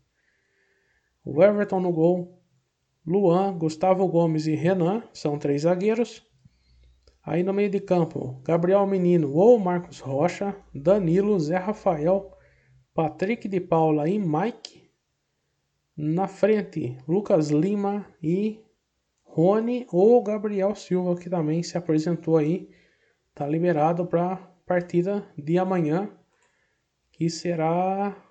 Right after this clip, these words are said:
às sete e quinze da noite, aqui horário local, na quarta-feira, então amanhã, contra o Delfim. Olha, o Palmeiras deu uma sorte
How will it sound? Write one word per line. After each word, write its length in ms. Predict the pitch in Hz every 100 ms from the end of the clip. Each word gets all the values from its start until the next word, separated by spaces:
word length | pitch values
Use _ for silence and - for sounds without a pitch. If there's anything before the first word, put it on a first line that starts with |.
| _
às 240 | 147 147 143
sete 420 | - - 190 190
e 20 |
quinze 360 | - 180 175 165
da 140 | 165
noite, 420 | 151 175 196 214 - _ _ _ _ _ _ _ - 147
aqui 300 | 147 - 185
horário 400 | 156 151 151 151
local, 640 | 165 190 - 170 214 - _ _ _ _ _ _ _ _ _
na 140 | 147
quarta-feira, 640 | 131 143 147 139 - 160 160
então 300 | 131 143 175
amanhã, 560 | 147 143 135 156 208 - _ _ -
contra 320 | 160 175 175
o 120 | 160 175
Delfim. 540 | 180 196 170 175 214
Olha, 280 | 143 170 165
o 40 |
Palmeiras 480 | 160 160 156 185 170
deu 180 | 143 175
uma 160 | 202 -
sorte 460 | - 170 175 -